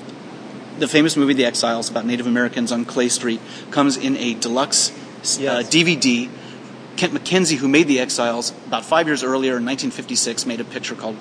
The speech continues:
Speaker 1: it was called Bunker Hill nineteen fifty-six. And, um, you know, they talked to, like, the old shoemaker and the old doctor and the old lady who makes, like, little c-, clay figurines of, like, the weirdest looking things you've ever seen.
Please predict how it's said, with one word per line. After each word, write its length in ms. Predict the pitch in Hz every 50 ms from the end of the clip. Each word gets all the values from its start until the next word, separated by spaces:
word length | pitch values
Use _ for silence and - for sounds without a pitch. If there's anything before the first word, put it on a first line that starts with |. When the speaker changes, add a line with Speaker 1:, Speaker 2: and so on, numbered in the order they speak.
| -
Speaker 1:
it 100 | - -
was 140 | - - -
called 220 | - - 127 113 107
Bunker 220 | 139 131 131 143
Hill 140 | 131 131 127
nineteen 240 | 127 120 101 131 117
fifty-six. 540 | 135 107 123 131 - 220 170 - - - - - - - - - - - - - - -
And, 300 | - 143 131 127 127 127
um, 260 | 123 123 120 117 110 107 - - - - - - - - - - - - - - - - - - - - - - - - - - - - - - - - -
you 120 | - 170
know, 180 | 147 139 135 135
they 140 | 135 135 127
talked 240 | 123 139 139 131
to, 60 | - 127
like, 160 | 123 117 -
the 60 | 135
old 140 | 131 131 -
shoemaker 580 | - - 196 180 156 143 135 127 - 135 120
and 100 | 120 117
the 80 | 123 127
old 220 | 123 123 120 110
doctor 500 | 117 135 127 127 - - 135 123 120 117 113 - - - - -
and 160 | - 123 123
the 60 | 123
old 160 | 127 127 123 120
lady 180 | 127 123 123 120
who 120 | 117 127
makes, 260 | 120 120 123 - -
like, 100 | 127 110
little 200 | 117 127 123 120
c-, 160 | 117 - - - - - - - -
clay 560 | - - - 143 139 131 127 123 123 120 117
figurines 1300 | 120 117 - - - - - - - - - - - 156 139 131 135 135 135 123 123 123 123 120 110
of, 220 | 127 117 110 107 113
like, 160 | 127 120 113
the 80 | 135 123
weirdest 260 | 131 131 127 123 -
looking 200 | 143 120 123 117
things 220 | 123 131 123 110
you've 120 | 123 120 120
ever 100 | 123 123
seen. 380 | - - 135 127 123 120 117